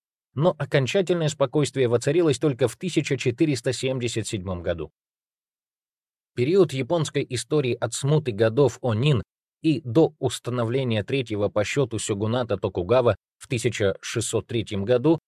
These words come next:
ряд историков выделяет как эпоху воюющих провинций, основываясь на том, что власть дома Асикага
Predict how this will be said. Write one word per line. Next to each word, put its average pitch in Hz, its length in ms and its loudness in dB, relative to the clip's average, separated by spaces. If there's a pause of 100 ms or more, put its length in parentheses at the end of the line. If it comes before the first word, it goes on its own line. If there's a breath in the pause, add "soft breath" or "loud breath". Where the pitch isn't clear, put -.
(160)
ряд 127 220 2
историков 139 500 0
выделяет 123 440 2
как 123 240 -2
эпоху 160 400 2
воюющих 120 680 0
провинций, 147 580 -4
основываясь 101 640 0
на 123 120 -2
том, 185 200 2
что 151 220 2
власть 151 560 0
дома 120 500 2
Асикага 139 720 0